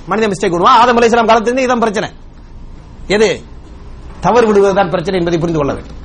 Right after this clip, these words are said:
அப்ப இது ஒரு முக்கியமான அம்சம். அதாவது குர்ஆன்ல வந்து ஒரு வசனத்தில் அல்லாஹ் ரப்பல் ஆலமீன் ரொம்ப அழகா சொல்லி காட்டுகின்றான்.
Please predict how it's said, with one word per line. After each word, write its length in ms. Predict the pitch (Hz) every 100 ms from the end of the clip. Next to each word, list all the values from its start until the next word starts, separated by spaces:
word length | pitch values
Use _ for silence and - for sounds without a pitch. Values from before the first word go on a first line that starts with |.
| - - -
அப்ப 180 | - 294
இது 140 | 311
ஒரு 100 | 302
முக்கியமான 380 | 262 269 254 233
அம்சம். 280 | 202 160 147 - - -
அதாவது 300 | - 220 294 285
குர்ஆன்ல 280 | 277 311
வந்து 200 | 294 277
ஒரு 100 | 262
வசனத்தில் 340 | 233 262 262 247
அல்லாஹ் 240 | 220 240
ரப்பல் 280 | 226 214 214
ஆலமீன் 340 | 170 151 196 - - - - - - - - - - - - - - - - -
ரொம்ப 220 | 190 208
அழகா 240 | 214 262
சொல்லி 200 | 226 240
காட்டுகின்றான். 460 | 226 202 180 147